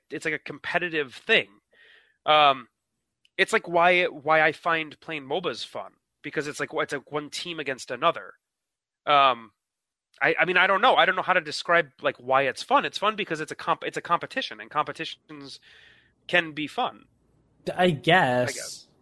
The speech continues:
Speaker 2: Especially when there's not a zillion variables involved that are totally out of your control, like Hearthstone. Um, well,
Speaker 1: And
Speaker 2: it
Speaker 1: there's,
Speaker 2: sounds
Speaker 1: there's no, and there's no, there's no, like, chat.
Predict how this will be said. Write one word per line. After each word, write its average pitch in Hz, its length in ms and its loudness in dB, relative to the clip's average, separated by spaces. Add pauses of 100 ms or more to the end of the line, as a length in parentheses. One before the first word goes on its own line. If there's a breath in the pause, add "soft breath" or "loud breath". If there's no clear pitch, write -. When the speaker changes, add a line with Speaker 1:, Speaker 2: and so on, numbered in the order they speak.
(240)
Speaker 2:
Especially 180 380 2
when 170 120 4
there's 147 180 2
not 147 200 4
a 139 60 6
zillion 135 520 0
variables 127 640 0
involved 123 460 0
that 113 80 -2
are 104 60 -4
totally 139 380 0
out 139 40 4
of 139 60 2
your 147 100 2
control, 165 480 2
like 135 220 -2
Hearthstone. 123 560 -2 (440 loud breath)
Um, 170 460 4
well, 240 180 8
Speaker 1:
And 220 120 8
Speaker 2:
it - 20 -2
Speaker 1:
there's, - 140 -4
Speaker 2:
sounds 202 220 0
Speaker 1:
there's 240 240 4
no, 233 240 0
and 202 140 2
there's 196 160 0
no, 214 220 -6 (280)
there's 185 200 -6
no, 247 80 -4
like, 254 260 -2
chat. - 480 0